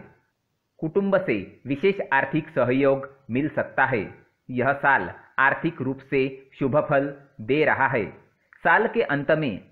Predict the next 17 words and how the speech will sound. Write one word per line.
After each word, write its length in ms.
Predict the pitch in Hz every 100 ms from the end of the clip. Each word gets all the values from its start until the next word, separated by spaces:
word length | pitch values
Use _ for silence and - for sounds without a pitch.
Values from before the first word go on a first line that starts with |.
| _
आप 220 | 139 - -
खुद 180 | 135 -
को 120 | 156 104 - - -
आर्थिक 400 | 127 127 160 -
रूप 140 | 139
से 200 | 139 151
मजबूत 520 | 135 120 117 139 143 - _ _
पा 140 | 117 135
सकते 320 | - - - 127
हैं। 180 | 120 85 - _ _ _ _
नौकरी 420 | 107 131 135 156
में 200 | 151 139
भी 160 | 123 135 98 - -
धन 240 | 131 160 190
से 140 | 202
संबंधित 720 | - 123 135 143 143 120 - - _
खुशखबरी 680 | - 151 - 127 135 143